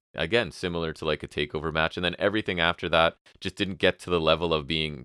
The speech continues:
better than good. You know what I mean? I don't think anything on the show was bad, but n-, outside of the opener and the confirmation that Melo's next in line for Braun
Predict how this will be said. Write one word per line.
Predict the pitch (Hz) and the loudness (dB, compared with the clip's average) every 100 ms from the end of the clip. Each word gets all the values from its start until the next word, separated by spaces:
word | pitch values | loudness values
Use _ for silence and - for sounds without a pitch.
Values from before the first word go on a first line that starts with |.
| - | 0
better | 78 80 | 2 2
than | 76 69 | -4 -6
good. | 82 78 - - | -6 -6 -6 -12
You | 76 | -8
know | |
what | 76 | -4
I | 73 | -4
mean? | 78 85 - | -4 -4 0
I | 90 | 0
don't | 82 104 - | 2 0 -2
think | 117 92 | -2 0
anything | 90 87 82 | -2 -2 -2
on | 80 | -2
the | 78 | -4
show | - 80 | -4 -4
was | 71 | -4
bad, | 65 67 71 95 - _ _ _ _ - | -2 0 0 0 -6 _ _ _ _ 2
but | 78 76 - _ _ _ _ - | 4 4 -2 _ _ _ _ -12
n-, | 82 78 - | -10 -8 0
outside | 90 90 95 90 92 | 0 2 6 8 8
of | 78 | 4
the | 92 | 2
opener | 90 90 90 87 | 2 2 0 0
and | 73 80 | 0 -2
the | |
confirmation | 73 87 80 85 78 80 - 78 | -2 0 0 -2 -2 -2 -4 -4
that | 69 | -4
Melo's | 73 80 78 71 | 0 0 0 -2
next | 78 - 78 | -4 -4 -6
in | |
line | 76 82 76 76 | 0 0 0 -4
for | 73 | -6
Braun | 69 87 87 71 76 | 0 2 2 0 -2